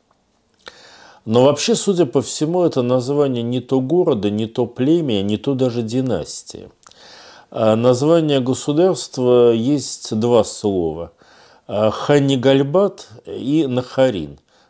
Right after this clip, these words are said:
Ни то, ни другое к Митанни явно отношения не имеет,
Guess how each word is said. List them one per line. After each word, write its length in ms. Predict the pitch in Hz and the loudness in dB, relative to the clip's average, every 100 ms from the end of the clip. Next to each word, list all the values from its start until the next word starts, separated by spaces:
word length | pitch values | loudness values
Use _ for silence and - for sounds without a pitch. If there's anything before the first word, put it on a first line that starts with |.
| - | -10
Ни 120 | 107 | -8
то, 200 | 120 139 | -2 -2
ни 100 | 120 | -2
другое 420 | 110 117 123 160 | 0 0 0 0
к 140 | 147 107 | 0 -2
Митанни 500 | 107 - 139 143 110 | -4 0 -2 0 -2
явно 400 | 101 123 113 98 | 0 0 0 -4
отношения 720 | - 104 101 - 104 95 92 | -4 -6 -6 -6 -6 -6 -8
не 300 | 95 104 120 | -6 -6 -4
имеет, 440 | 147 180 175 170 | -6 -6 -8 -12